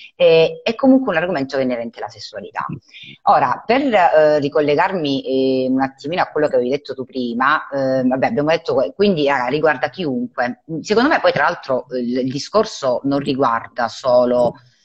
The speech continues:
Cioè, allora, è vero, vengono bloccati account che mettono certi tipi di foto. Tra l'altro non è chiaro se però, mh, basta non mettere una foto oppure vanno a vedere anche quello che tu scrivi.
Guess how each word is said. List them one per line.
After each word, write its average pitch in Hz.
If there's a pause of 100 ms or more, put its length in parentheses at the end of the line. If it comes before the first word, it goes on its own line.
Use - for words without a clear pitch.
Cioè, 135
allora, 143
è 160
vero, 151
vengono 165
bloccati 214
account 196
che 156
mettono 151
certi 139
tipi 139
di 123
foto. 117 (400)
Tra 196
l'altro 226
non 160
è 156
chiaro 131
se -
però, 135
mh, 135
basta 143
non 131
mettere 135
una 127
foto 135
oppure 139
vanno 147
a 139
vedere 135
anche 143
quello 131
che 127
tu 170
scrivi. 107